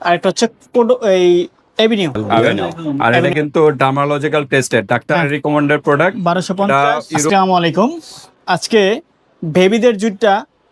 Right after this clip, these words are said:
Speaker 1: বেস্ট কোয়ালিটির কম্বো প্যাকেজ নিয়ে আসছে। যেটা
Speaker 2: টপ
Speaker 1: হচ্ছে
Speaker 2: দুইটা
Speaker 1: যেহেতু
Speaker 2: ব্র্যান্ড নাকি?
Speaker 1: টপ দুইটা ব্র্যান্ড, একটা
Speaker 2: ওকে।
Speaker 1: হচ্ছে সেবামেট আর একটা হচ্ছে কোডো-, এই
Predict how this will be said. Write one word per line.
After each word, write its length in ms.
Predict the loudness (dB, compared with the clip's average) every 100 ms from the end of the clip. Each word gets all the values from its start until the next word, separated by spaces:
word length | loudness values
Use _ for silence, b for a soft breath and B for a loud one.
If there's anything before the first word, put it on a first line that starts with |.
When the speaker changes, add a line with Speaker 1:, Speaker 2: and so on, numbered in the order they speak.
| _ -2
Speaker 1:
বেস্ট 260 | -2 -2
কোয়ালিটির 440 | 0 0 0 -2 -4 _ _ _ -2
কম্বো 240 | 0 0
প্যাকেজ 240 | -2 -2 -2
নিয়ে 120 | -2
আসছে। 280 | -2 -6 -10 _ _ b b _ -2
যেটা 120 | 2
Speaker 2:
টপ 60 | 2
Speaker 1:
হচ্ছে 160 | 0
Speaker 2:
দুইটা 100 | 0
Speaker 1:
যেহেতু 280 | 0 2 0
Speaker 2:
ব্র্যান্ড 260 | 0 -4 -6
নাকি? 260 | -6 -6 -2
Speaker 1:
টপ 160 | 0 0
দুইটা 300 | 0 -4 -4
ব্র্যান্ড, 300 | -2 -4 -6 -4
একটা 140 | -2
Speaker 2:
ওকে। 100 | 0
Speaker 1:
হচ্ছে 260 | 0 0 0
সেবামেট 540 | 0 0 0 0 -4 -8 -12
আর 160 | -2 -2
একটা 140 | 0
হচ্ছে 180 | -2 -2
কোডো-, 580 | -4 _ -2 0 2 2
এই 420 | 2 4 2 0